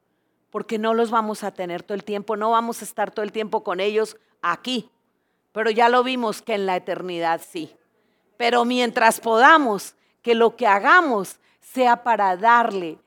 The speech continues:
la gloria a Dios. Vamos a darle un aplauso a Dios.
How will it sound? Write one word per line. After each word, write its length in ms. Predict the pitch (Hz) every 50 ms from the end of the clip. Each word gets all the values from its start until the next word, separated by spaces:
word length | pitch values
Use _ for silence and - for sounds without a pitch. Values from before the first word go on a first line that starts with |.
| _ _ -
la 220 | 208 208 190 175
gloria 720 | 170 170 214 233 247 247 240 226 208 196 175 151 156 - - _ -
a 120 | 175 170 160
Dios. 520 | 165 170 175 175 160 151 - - - _ _ _ _ _ _ _ _
Vamos 400 | - 226 226 220 226 226 214 -
a 60 | 208
darle 320 | 175 175 175 175 180 185 180
un 260 | 175 180 180 180 175
aplauso 560 | 175 175 - 214 208 214 208 202 190 - 196
a 120 | 175 170 175
Dios. 400 | 196 220 240 254 277 285 269